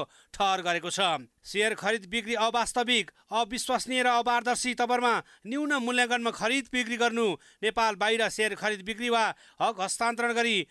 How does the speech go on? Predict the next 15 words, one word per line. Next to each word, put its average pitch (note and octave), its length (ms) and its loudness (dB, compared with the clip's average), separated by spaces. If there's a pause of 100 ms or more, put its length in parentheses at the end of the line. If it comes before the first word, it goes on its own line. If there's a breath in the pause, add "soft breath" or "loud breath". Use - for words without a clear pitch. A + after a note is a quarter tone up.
(200 soft breath)
नेपाल G#3+ 280 0
सरकारलाई G3+ 480 -2
प्राप्त A#3 340 0
हुनुपर्ने A3+ 500 2 (320 soft breath)
पुँजीगत G#3 440 -2
लाभ, G3 340 0 (180)
स्वामित्व G#3 500 -2
हस्तान्तरण G#3+ 580 0
र G#3+ 200 2 (260)
करहरू G#3+ 360 2
प्रभावित G3+ 540 -2
गर्न F#3+ 220 2
खोजी A3+ 280 -2
दिनु। A#3+ 160 0 (360 soft breath)
छ - 80 -6